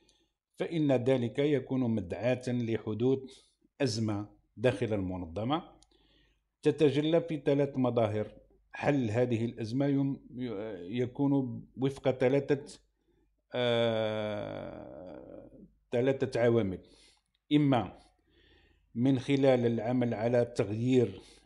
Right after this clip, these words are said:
جذري تقوم به إدارة المنظمة أو مجلس إدارتها، بمعنى أنه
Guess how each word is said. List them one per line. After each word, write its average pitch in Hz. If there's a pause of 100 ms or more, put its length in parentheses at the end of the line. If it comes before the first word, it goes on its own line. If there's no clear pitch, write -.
(100)
جذري 113
تقوم 120
به 110
إدارة 120
المنظمة 107 (1120)
أو 101
مجلس 104
إدارتها، 104 (240)
بمعنى 104
أنه 110